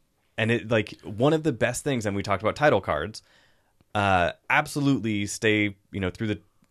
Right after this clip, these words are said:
credits for this one. Well, actually, they do it mainly just right up front before the credits. They end this movie with a title card, but in a way where it had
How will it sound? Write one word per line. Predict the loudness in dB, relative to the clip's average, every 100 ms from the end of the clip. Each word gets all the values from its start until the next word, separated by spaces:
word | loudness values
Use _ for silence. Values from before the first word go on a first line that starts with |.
| -20
credits | -2 0 0
for | -4 -4
this | -4 -4
one. | -6 -6 -10 _ _ _ _
Well, | -4
actually, | -2 -2
they | -2
do | -2 -2
it | -2 -8 _ _ _ -6
mainly | -4
just | -4 -2
right | -2
up | -2
front | -4 -8
before | -6 -2 -2
the |
credits. | -2 -4 -6 -12 _ _ _ _ _ _ _ _ _ _ _
They | 0 2 2 0
end | -2 0
this | -2 -2
movie | -2 -2 -2 -8 -12 _ _ _ _ _
with | 0 2 2
a |
title | -4 -4 0 0 0
card, | -2 -4 -2 -8 -14 _ _ _ _ _ _ _ _ _ _
but | 0 0 4
in | 4
a | 4
way | 4 2 2
where | 2
it | -2
had | -4 -8